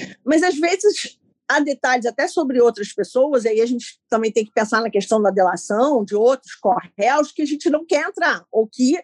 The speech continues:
se entrar, pode complicar o processo, sobretudo quando você tiver o corréu. Então, cada caso a gente tem que sentar estrategicamente e pensar, vale a pena ele falar? Ah, realmente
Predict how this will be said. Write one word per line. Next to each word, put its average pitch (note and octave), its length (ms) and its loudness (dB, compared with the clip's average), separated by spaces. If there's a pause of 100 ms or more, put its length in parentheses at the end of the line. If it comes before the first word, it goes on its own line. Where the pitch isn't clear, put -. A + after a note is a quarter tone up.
(160)
se - 280 -2
entrar, C#4 520 0
pode A#3 300 0
complicar D4+ 480 -2
o D#4 80 -2
processo, G3 480 -2 (220)
sobretudo G#3 340 -2
quando C4 160 -2
você C#4+ 80 0
tiver A#3+ 240 2
o A#3 80 0
corréu. G3+ 480 -2 (560)
Então, G4+ 340 -2 (220)
cada A#4+ 420 -2
caso A4 340 0
a F#4+ 40 -2
gente F#4 220 -8
tem G#4 100 0
que - 80 -8
sentar D4+ 400 -2
estrategicamente D4 1500 0
e F4 100 4
pensar, C4+ 580 -2 (220)
vale G4 260 0
a F#4+ 60 -2
pena A3 600 -2 (180)
ele A3 220 0
falar? A#3+ 360 0
Ah, B3+ 220 -2
realmente F#4+ 440 -2